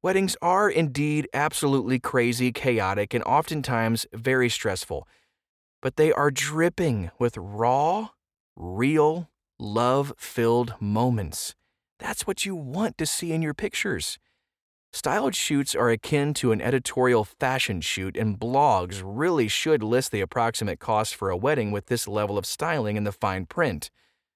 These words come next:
so couples don't dream about something way out of their realm of possibility. Learn to look at photos of weddings on Pinterest and Instagram with the understanding that many of them are not real weddings at all.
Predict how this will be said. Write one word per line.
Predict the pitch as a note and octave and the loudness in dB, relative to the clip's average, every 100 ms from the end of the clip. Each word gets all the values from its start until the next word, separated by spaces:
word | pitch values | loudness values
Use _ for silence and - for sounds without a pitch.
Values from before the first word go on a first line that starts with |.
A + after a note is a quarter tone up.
| - | -2
so | C3+ | 0
couples | F#3 F3+ E3+ C3 | 2 2 2 4
don't | D3+ D3+ | 4 4
dream | C3+ C#3 F3 G3+ | -2 0 2 4
about | F3 C3 F2 | 4 2 2
something | - D#3 D#3 C#3 B2 | 0 0 2 0 0
way | E3 A3 - A3 | -2 -2 2 2
out | A3+ G#3+ | 4 2
of | F3+ | 2
their | F#3 | 2
realm | E3+ D#3 E3 D#3+ | 4 4 4 4
of | C#3+ | 2
possibility. | - C3 - G#2+ G#2+ G#2 D#2+ D2+ _ _ _ _ _ _ _ | 2 0 0 0 0 0 -4 -8 _ _ _ _ _ _ _
Learn | - G3 C#4+ | 0 2 2
to | C4 | 0
look | E3 D#3 - | 2 2 2
at | - | -4
photos | - A#2+ A#2 B2 | 2 4 4 2
of | C#3+ A2 | 0 0
weddings | F#2+ F2+ G2+ | -2 -2 -2
on | G2 F2+ | -4 -4
Pinterest | - D3 - D3 - | -4 -4 0 -2 -2
and | G#2+ | -4
Instagram | B2+ C#3 - F#2+ F2+ F2 | -2 -4 -4 -4 -4 -4
with | F#2 G2+ | -4 -4
the | B2 | -2
understanding | C3 D3 D3 - A2 G#2+ G#2+ | 0 -2 -4 -2 -2 -2 -2
that | A2 F2+ _ _ - | -2 -2 _ _ -4
many | A2+ C3+ D#3 G#3+ F3 F#2 G2+ _ _ | 0 2 4 4 2 0 -10 _ _
of | G#2+ A2+ | -6 -2
them | G#2+ F2 C#2+ - _ _ | -2 -4 -8 -14 _ _
are | A#2+ B2+ | 2 4
not | B2 D3+ F3+ A2 - - _ | 4 2 2 0 -6 -18 _
real | G2 C3 D3 A#2+ | -2 4 6 6
weddings | A#2 A#2+ B2 | 4 4 4
at | B2 | 4
all. | C#3 G3 F#2+ - | 4 4 0 -6